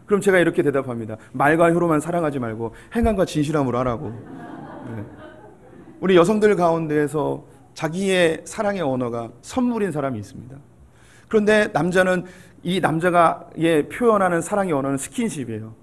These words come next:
막 이, 그 직장에서 퇴근하고 오면은 막 여보 보고 싶어서 끌어안고 뽀뽀하고 손잡고 막 주무르고 막 그러는데, 이 아내는 이게 너무너무 싫은 거예요. 아무리 주무르고 끌어안고 뽀뽀를 해도 사랑한다고 느껴지지 않는 거죠.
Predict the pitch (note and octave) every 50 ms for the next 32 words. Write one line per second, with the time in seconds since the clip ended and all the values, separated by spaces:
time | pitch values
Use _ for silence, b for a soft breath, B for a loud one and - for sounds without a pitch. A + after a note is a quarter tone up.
0 | b b b b b - - - - - - - - - - - - - - -
1 | D3+ C#3+ C#3 - - - - - - E3 D3+ C#3+ C#3+ C#3 C3+ - - G3+ F#3+ F#3
2 | E3+ D#3 C#3+ C3 C3 B2 C3+ C3 C#3 C3+ C3 - - - A#2+ - - - E3 D3
3 | C#3+ D3+ C#3+ - D3 D3 D#3 D3 - C#3+ C#3+ C#3 C3+ - - F#3+ F#3 E3 D3 C#3+
4 | - D3 - - G#3 G#3+ - - C#3 D3 D3+ C#3 C#3+ D3 B B B B B -
5 | B3 A3 G3 G3 F3+ - - D3+ D3+ D3+ - - - - E3 - - - F3 E3+
6 | F3 E3 D#3 D3+ D3+ D3+ D3+ B B B D#3+ E3 - F#3 F#3+ F#3+ F#3 F#3+ G3+ G3+
7 | G3+ A3 - E3 D#3+ F3 F#3 G3+ A#3+ C4 - B B B A#3 G#3 C#4 F#3+ D#3+ D#3+
8 | A3+ C#4+ D#4+ F4 A#4 C#5 A#4 F#4+ D4+ - - - - - - - - - - -
9 | - E3+ - B B B B B - A#3 C#4 D4+ D#4+ D#4 D4+ D4+ D4 B3+ - -
10 | A#3+ G3 G#3 G#3+ A3 G3+ G#3+ G#3 G3+ G3 - - - - A#3+ B3+ A#3+ G#3+ - G3+
11 | F3+ - C#4 C#4 - A#3 A3 G3+ F#3 G3 F3 - - E4 D#4+ D#4+ D4+ - C4+ A3+
12 | F#3 F3+ E3 - B3+ G#3 - - D3+ C3 C3+ C#3 C#3 C3+ A#2+ A#2+ - -